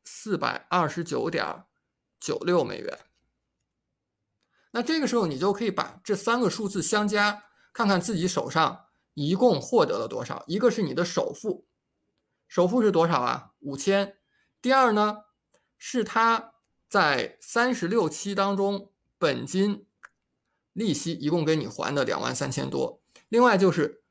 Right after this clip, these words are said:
note investor，他从你手上买走的时候付你两万七千多，这三个数字加在一起，相当于你到手的钱呢是五万五千六百七十二点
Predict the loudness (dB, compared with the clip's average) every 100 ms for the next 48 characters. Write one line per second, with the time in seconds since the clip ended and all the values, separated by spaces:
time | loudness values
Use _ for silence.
0 | _ _ _ _ _ _ 2 4 2 -2
1 | 0 0 0 -2 -4 -8 -2 0 2 2
2 | 2 -2 -4 -4 -2 -2 -2 -4 -6 -6
3 | -6 -6 -6 -6 -6 -6 -6 -4 -6 -6
4 | -8 -6 -6 -4 -6 -8 _ _ _ _
5 | _ _ _ _ _ 2 2 4 0 2
6 | -2 -2 -4 -2 -4 -6 _ _ _ _
7 | _ _ _ _ -6 -4 0 0 0 -2
8 | -2 -6 -10 -16 _ _ _ _ _ -2
9 | 2 4 2 0 -6 _ -8 -8 -8 0
10 | 2 2 0 -6 -8 -8 -8 -4 -2 -2
11 | -4 -18 _ _ -6 0 0 -2 _ _
12 | _ -4 -2 2 2 0 -4 -8 -8 -4
13 | 0 0 -2 -6 _ _ _ _ _ 0
14 | 4 4 2 -4 -8 -6 -4 -4 -4 -2
15 | 0 -2 -6